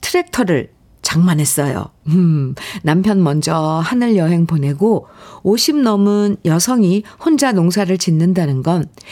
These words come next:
힘들지만 이번에 트랙터 장만으로 조금은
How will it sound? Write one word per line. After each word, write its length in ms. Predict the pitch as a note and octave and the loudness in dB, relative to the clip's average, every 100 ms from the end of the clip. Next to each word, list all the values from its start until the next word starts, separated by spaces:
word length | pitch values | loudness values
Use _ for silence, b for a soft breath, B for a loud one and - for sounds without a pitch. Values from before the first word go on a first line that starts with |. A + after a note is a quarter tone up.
| B | B
힘들지만 960 | B F4 E4+ F#4 F4 A#3 D#3+ D3+ E3 A#2+ - _ - B B | B 0 2 2 2 2 2 2 0 -2 -10 _ -20 B B
이번에 540 | G#3 A#3 A3+ A3 - - | 0 2 0 0 -6 -8
트랙터 640 | - E4 D#4+ - - C4+ | -2 -2 -4 -6 -2 -2
장만으로 840 | C4+ F3+ F#3 G#3+ A#3+ G#3 D#3 F#3 C4+ | -2 -2 2 2 2 0 0 -2 -4
조금은 520 | - E3 E3 G#3 | -4 0 0 0